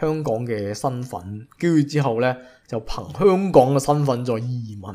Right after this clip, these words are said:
外國啊！所以說到底，即係你話受益最多呢啲係乜嘢啊？就係呢啲啊，即係啲高官嗰啲子女啊，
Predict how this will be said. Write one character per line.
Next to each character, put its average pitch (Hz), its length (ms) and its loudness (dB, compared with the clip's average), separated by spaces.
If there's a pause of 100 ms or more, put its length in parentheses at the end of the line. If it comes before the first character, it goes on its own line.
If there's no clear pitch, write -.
(200)
外 101 200 -4
國 104 480 -2
啊！ 110 440 -4 (1300)
所 170 160 2
以 156 40 4
說 139 180 -2 (100)
到 110 220 0
底， 104 320 -2
即 139 120 0
係 104 200 2
你 120 100 0
話 123 140 4
受 123 260 0
益 160 80 2
最 135 260 0
多 139 200 4
呢 135 60 2
啲 120 180 -2
係 - 20 -6
乜 120 140 -6 (100)
嘢 104 280 -6
啊？ 113 280 2 (340)
就 - 140 -4
係 104 140 -2
呢 135 120 2
啲 139 320 4
啊， 98 420 -2 (400)
即 - 140 -6
係 107 260 0
啲 131 120 -2
高 131 240 2
官 131 220 4
嗰 123 80 -2
啲 123 200 -4
子 - 120 -14 (380)
女 110 120 0
啊， 107 640 2